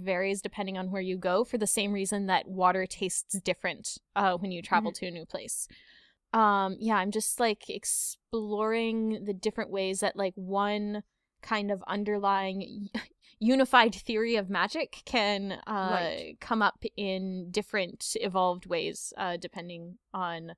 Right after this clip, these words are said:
Speaker 1: factors and so forth. And I'm trying
Speaker 2: Yes.
Speaker 1: to, I'm also trying to do,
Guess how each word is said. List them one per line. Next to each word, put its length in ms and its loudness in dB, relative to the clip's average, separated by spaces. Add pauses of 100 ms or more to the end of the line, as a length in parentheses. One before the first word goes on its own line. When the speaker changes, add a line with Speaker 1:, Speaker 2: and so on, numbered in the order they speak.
(720)
Speaker 1:
factors 640 -4
and 120 -10
so 140 -10
forth. 320 -12 (260)
And 140 4
I'm 120 2
trying 240 2
Speaker 2:
Yes. 220 6
Speaker 1:
to, 60 -4
I'm 140 0
also 180 -2
trying 220 -2
to 100 -8
do, 360 -2